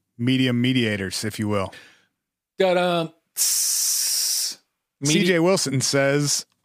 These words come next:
Speaker 1: "I've had lots of experiences there. I was on the computer one night doing my typical shtick, surfing the web, sending an email, editing a photo.
Speaker 2: Surfing
Speaker 1: And then all
Speaker 2: the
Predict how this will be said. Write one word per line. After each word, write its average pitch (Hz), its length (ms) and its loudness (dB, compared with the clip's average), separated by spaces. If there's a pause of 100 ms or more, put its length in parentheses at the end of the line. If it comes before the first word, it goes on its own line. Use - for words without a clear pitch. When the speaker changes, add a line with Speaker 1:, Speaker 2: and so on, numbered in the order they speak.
(240)
Speaker 1:
"I've 170 140 0
had 170 160 2
lots 165 240 2
of 147 80 0
experiences 127 520 0
there. 104 300 0
I 127 80 0
was 139 120 0
on 151 100 0
the 135 60 -8
computer 170 360 2
one 156 140 2
night 139 260 0
doing 139 200 2
my 127 100 2
typical 131 380 0
shtick, - 400 0
surfing 156 500 0
the 139 80 0
web, 135 340 0
sending 151 400 0
an 135 80 0
email, 135 500 0
editing 160 380 2
a 127 60 2
photo. 135 460 2
Speaker 2:
Surfing - 480 0
Speaker 1:
And 294 80 2
then 302 80 4
all - 160 4
Speaker 2:
the - 60 6